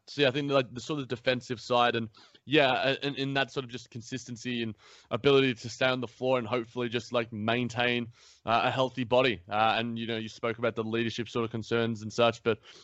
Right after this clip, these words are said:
you know, we're, we're hearing some, some pretty positive things around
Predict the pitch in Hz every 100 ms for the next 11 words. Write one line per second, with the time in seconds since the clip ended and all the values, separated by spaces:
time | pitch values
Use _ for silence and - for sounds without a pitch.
0 | _ - 120 123 131 123 131 123 127 123
1 | 113 120 104 107 120 113 117 107 110 95
2 | 113 101 107 110